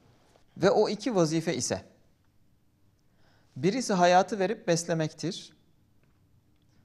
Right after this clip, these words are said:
Diğeri hayatı verene ve besleyene perestiş edip yalvarmaktır. Ona tevekkül edip emniyet etmektir.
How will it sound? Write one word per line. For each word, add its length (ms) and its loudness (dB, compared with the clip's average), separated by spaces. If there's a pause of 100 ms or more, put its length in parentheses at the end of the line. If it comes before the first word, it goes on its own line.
(440)
Diğeri 480 0 (520)
hayatı 680 0
verene 420 2
ve 160 6
besleyene 720 -2 (760)
perestiş 440 -4
edip 240 -10
yalvarmaktır. 800 -8 (1160)
Ona 380 -2
tevekkül 400 -6
edip 320 -10
emniyet 360 -8
etmektir. 600 -20